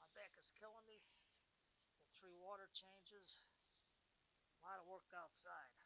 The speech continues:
Ugh. Killing me today. <laughs> But this one, I love the trunk on it. Look at that. There's my finger, so you can see how thick that trunk is.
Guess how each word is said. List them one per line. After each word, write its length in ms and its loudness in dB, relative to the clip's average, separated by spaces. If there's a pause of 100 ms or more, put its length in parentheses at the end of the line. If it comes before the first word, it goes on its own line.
(240)
Ugh. 220 0 (840)
Killing 320 -4
me 160 -8
today. 320 -6 (800)
<laughs> 100 -6 (2250)
But 160 -18
this 240 6
one, 160 -6 (260)
I 220 -12
love 180 -2
the 140 -10
trunk 340 0
on 160 -12
it. 100 -20 (760)
Look 100 -18
at 160 -18
that. 140 -20 (760)
There's 240 -20
my 80 -10 (140)
finger, 320 -16
so 180 -6
you 140 -20
can 100 -20
see 240 2
how 80 -10 (140)
thick 180 -20
that 220 -20
trunk 260 -10 (220)
is. 160 -12